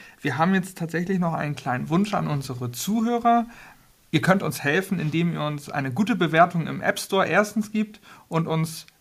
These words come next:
überall abonniert und liked, wo es, äh, uns tatsächlich gibt, bei Facebook, Instagram und bei YouTube. Und noch viel wichtiger ist es, wir suchen aktuell ambitionierte,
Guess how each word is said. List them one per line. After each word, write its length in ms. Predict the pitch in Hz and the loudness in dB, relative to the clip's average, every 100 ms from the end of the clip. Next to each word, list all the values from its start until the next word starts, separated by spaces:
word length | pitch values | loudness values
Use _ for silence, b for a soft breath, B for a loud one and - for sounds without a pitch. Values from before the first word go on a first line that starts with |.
| _ | _
überall 560 | 202 196 160 170 170 170 | 2 6 6 4 2 4
abonniert 560 | 165 165 165 202 208 | 4 6 4 4 0
und 340 | - 160 160 160 | -2 -4 -4 2
liked, 340 | 147 190 - | 2 2 -2
wo 140 | 156 156 | -4 -4
es, 240 | 156 - | -6 -8
äh, 560 | - 151 151 151 156 190 - | -2 0 0 -2 -4 -6 -4
uns 340 | 180 175 - | -2 -2 -2
tatsächlich 460 | 165 160 165 156 151 | -4 0 0 -2 -2
gibt, 220 | 202 - | -4 0
bei 100 | 151 | -2
Facebook, 480 | - 180 175 160 - | 0 -4 -4 -8 -4
Instagram 720 | 175 - 160 160 160 156 156 | -4 -2 0 2 2 2 -2
und 180 | 165 | -2
bei 140 | 160 143 | 0 -2
YouTube. 600 | 139 143 - 175 196 - B B B B - | -2 -4 -2 0 0 -6 B B B B -2
Und 140 | 160 | 4
noch 140 | 165 175 | 4 4
viel 260 | 202 170 | 2 2
wichtiger 460 | 190 202 190 170 151 | 0 -2 -4 -2 -2
ist 240 | 165 - | -4 -4
es, 240 | 160 160 151 | -4 -4 -4
wir 120 | 151 | -2
suchen 420 | 160 226 214 185 | 0 0 0 0
aktuell 560 | - 165 - 160 151 151 | 0 -2 -2 0 2 2
ambitionierte, 1120 | 151 156 156 - 147 156 185 190 170 165 | 0 0 -4 -4 0 2 2 0 -4 -4